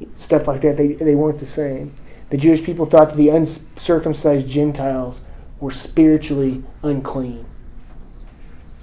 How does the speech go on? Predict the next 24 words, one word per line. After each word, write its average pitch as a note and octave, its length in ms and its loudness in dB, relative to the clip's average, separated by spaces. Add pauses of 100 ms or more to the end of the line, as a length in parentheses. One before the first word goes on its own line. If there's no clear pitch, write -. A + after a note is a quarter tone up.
(160)
Even, D3+ 500 2
you D3 140 -2
know, C3+ 60 -4
it's C3 100 -8
funny D3+ 340 2
that, C#3 300 -2 (480)
you D3 140 -2
know, C3 80 -4
David, C#3+ 600 2 (320)
as D3+ 160 2
a D3 60 2
derogatory D#3 640 6
remark D3 460 0
to D3 180 2
Goliath, C#3+ 760 -4
when D#3 180 2
J D3+ 220 4
B C#3+ 100 2
was C#3 120 0
teaching C#3+ 260 -2
that C#3+ 140 -4
in - 60 -14
First D3 180 -8
Samuel, C#3+ 380 -2